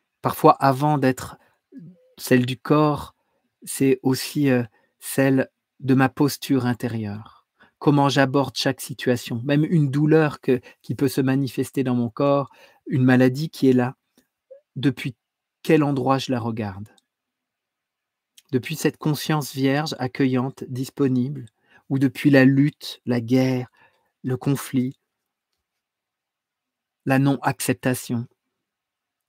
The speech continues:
Voilà, c'est vraiment la, dans quelle posture. Et la guérison, elle est avant tout là, dans ma posture intérieure, pour aborder ce qui est là pour moi.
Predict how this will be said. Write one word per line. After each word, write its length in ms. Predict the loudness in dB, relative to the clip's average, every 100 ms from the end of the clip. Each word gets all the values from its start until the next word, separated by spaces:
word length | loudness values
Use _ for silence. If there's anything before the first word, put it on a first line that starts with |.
| _ _ _
Voilà, 200 | -4 -2
c'est 140 | -2 -2
vraiment 260 | -2 0
la, 80 | -2 -4 _ -10
dans 160 | -8
quelle 200 | -2 -4
posture. 560 | -2 -4 -4 -4 -4 -2
Et 80 | 0
la 120 | 0
guérison, 420 | 0 -2 -2 -2
elle 100 | 2
est 40 | 2
avant 240 | 0 -2
tout 160 | -4 -6
là, 180 | -6 -10 _ _ _ _ _
dans 180 | -4 0
ma 140 | 0
posture 600 | 0 -2 -2 -4 -6 -4 -4
intérieure, 580 | -6 -6 -4 -4 -6 -12 _ _
pour 240 | -6 -6 -2
aborder 720 | 0 2 2 0 -2 -2 -2 -6 _ _
ce 160 | -10 -10
qui 260 | 0 4
est 60 | 4
là 140 | 2
pour 220 | 0 -4
moi. 200 | -2 -4